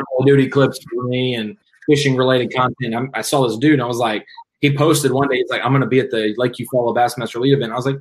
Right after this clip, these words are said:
"Let's go." So I, like, D M'd him and, and he's, he's trying to make it big on YouTube as well. And I think there's a lot of bright people on YouTube, and it's, uh, it's really motivating Elite Series pros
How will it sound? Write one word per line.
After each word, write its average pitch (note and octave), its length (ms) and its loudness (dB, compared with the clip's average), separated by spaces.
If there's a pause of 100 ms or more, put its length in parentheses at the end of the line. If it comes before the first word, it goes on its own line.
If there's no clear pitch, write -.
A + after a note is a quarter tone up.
"Let's - 220 -14
go." D3+ 460 2 (300)
So C3+ 100 0
I, B2+ 80 6
like, B2 240 0
D C#3 180 4
M'd C3+ 200 2
him C3+ 240 2
and, G#2+ 180 -12 (720)
and B2 140 -10
he's, C#3 240 -2 (120)
he's B2 320 -8 (240)
trying C3+ 160 -2
to B2 60 -4
make C3 180 -2
it G#2+ 140 -6
big B2+ 180 0
on A#2+ 140 -6
YouTube C3+ 320 0
as A2+ 140 -4
well. C3 240 0
And A2 120 -6
I - 320 -18
think F3 120 2
there's C#3+ 100 6
a C3 60 2
lot C3+ 180 4
of A2 100 -2
bright C3 260 2 (100)
people A#2 240 -4
on A2+ 120 -4
YouTube, A2+ 540 -2
and A2 160 -4
it's, C3+ 220 -6
uh, A#2 340 0
it's - 180 -4
really D#3 460 2 (280)
motivating B2 920 2 (380)
Elite C3+ 400 0
Series B2 320 0
pros A2+ 400 -4